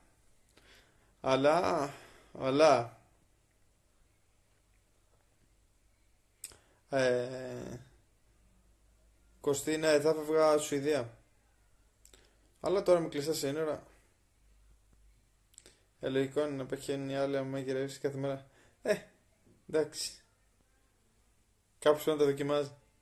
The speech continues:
Ε, Μαρία, κάτω παύλα, θα κάνεις live συνταγή, τι θα γίνει; Εσύ βλέπεις άλλον μάγειρα σε live, οπότε δεν έχεις ανάγκη εμένα.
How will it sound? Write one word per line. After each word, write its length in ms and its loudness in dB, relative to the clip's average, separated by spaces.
Ε, 320 8
Μαρία, 560 2
κάτω 260 4
παύλα, 640 4
θα 80 -12
κάνεις 280 2
live 140 4
συνταγή, 300 2
τι 60 -6
θα 80 2
γίνει; 160 -2
Εσύ 220 6
βλέπεις 380 6
άλλον 260 6
μάγειρα 380 2
σε 280 0
live, 300 2
οπότε 340 2
δεν 160 2
έχεις 200 -4
ανάγκη 280 -4
εμένα. 300 -4